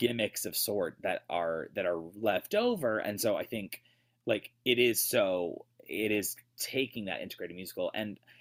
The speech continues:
and, and there's a sophistication about it because of the Bernstein score and even just the amount of ballet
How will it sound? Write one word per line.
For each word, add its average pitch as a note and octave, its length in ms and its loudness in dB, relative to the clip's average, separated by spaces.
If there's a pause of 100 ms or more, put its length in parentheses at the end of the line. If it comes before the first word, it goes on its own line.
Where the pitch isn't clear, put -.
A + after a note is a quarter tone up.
(100)
and, G2+ 280 -2
and - 180 -4
there's G2+ 220 0
a F2+ 60 -2
sophistication - 920 0
about E2+ 300 -2
it F2+ 100 -2
because F#2 300 -6
of F#2 60 -10
the F#2 80 -4
Bernstein E2+ 440 -8
score F2 340 -4
and - 220 -8
even F#2 300 -8
just - 240 -6
the F2 220 -4
amount G#2+ 500 -2
of F2+ 220 -10
ballet E2+ 640 -4